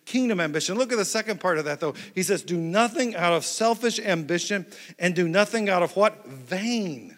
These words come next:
What does vain mean? Empty. Vain. If we say, "I ran the race in vain," it means I ran it for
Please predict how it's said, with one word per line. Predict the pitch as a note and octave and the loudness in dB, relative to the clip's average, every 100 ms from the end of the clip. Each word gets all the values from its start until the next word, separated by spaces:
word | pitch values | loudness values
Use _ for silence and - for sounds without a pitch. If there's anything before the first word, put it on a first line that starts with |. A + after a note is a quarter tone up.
| _ | _
What | G3+ | -6
does | A3 F3+ | -4 -4
vain | D#3+ F#3 F3+ | -2 -2 -2
mean? | C#3+ B2 - | -6 -10 -8
Empty. | F#3+ G#3+ - B2+ G2 _ _ _ _ _ _ _ _ _ - | -4 -4 -6 -16 -20 _ _ _ _ _ _ _ _ _ -20
Vain. | A#2+ F#3+ G#3 E3 G#2+ F#2 | -8 -4 -4 -4 -8 -10
If | D3 E3+ F#3 G3 D#3 D#3 | -4 -2 -2 -6 -10 -8
we | F3 | -6
say, | E3+ D#3+ - - | -2 -4 -6 -16
"I | C3+ | -6
ran | D3+ F#3 F#3+ | 0 0 0
the | |
race | F3 F3+ E3+ | 0 0 0
in | D#3+ | -6
vain," | B2+ E3+ F#3+ D#3+ | -2 -2 -2 -4
it | C#3+ | -6
means | D#3 D3+ | -6 -2
I | D3 | -2
ran | D3 F3 | -2 -4
it | F#3 | -4
for | D#3+ | -6